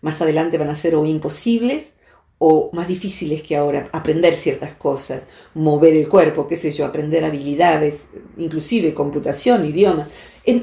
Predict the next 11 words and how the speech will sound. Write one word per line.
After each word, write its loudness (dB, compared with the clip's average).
es 2
más 0
fácil 0
a 2
lo 0
mejor -2
ahora. -2
Y 6
en 8
ese -2
caso, -2